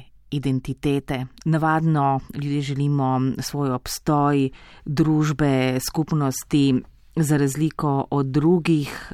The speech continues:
brez dvomov doživljati, videti, utemeljevati kot neko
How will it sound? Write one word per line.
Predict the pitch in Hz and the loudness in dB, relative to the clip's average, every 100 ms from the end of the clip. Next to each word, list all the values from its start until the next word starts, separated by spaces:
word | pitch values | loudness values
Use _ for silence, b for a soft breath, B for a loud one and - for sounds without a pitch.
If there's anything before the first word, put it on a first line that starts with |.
| - | -8
brez | 143 139 147 143 - - | -4 -2 0 -2 -4 -6
dvomov | 131 139 151 147 139 127 | -2 0 2 2 2 0
doživljati, | 123 131 131 151 175 147 123 - | 0 -2 0 2 4 2 0 -2
videti, | 135 147 139 135 143 135 131 127 | -4 -2 -2 -2 -2 -2 -2 -2
utemeljevati | 127 135 131 127 127 127 135 156 - 147 | -4 -2 0 2 0 2 2 0 0 -4
kot | - 147 135 - - | -2 -2 -2 -4 -4
neko | 143 139 135 139 160 - 147 127 | 0 0 2 2 2 0 0 0